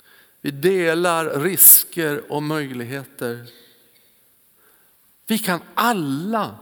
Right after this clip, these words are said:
förlora hoppet. Så står det att Lukas skriver: "Vi förlorade alla hoppet om räddning."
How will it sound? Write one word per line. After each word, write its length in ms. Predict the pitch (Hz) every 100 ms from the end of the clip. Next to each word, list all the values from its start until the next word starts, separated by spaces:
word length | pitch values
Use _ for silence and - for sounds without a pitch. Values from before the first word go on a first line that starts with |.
| - -
förlora 720 | - 196 175 147 139 135 135
hoppet. 1000 | 135 139 156 - - 120 98 - - - _ _ _ _ _ _ _ _ _ _ _ _
Så 160 | - 190
står 340 | - 139 139
det 120 | 196
att 240 | - - - _
Lukas 500 | 151 170 208 - -
skriver: 520 | - 151 143 117 98 - - _
"Vi 320 | 139 202 175
förlorade 760 | - 156 131 160 165 143 120 - -
alla 460 | 151 123 123 143 - -
hoppet 680 | - 143 - _ 120 104 - - _
om 400 | - 127 104 92 87 - -
räddning." 680 | 107 117 120 - - 90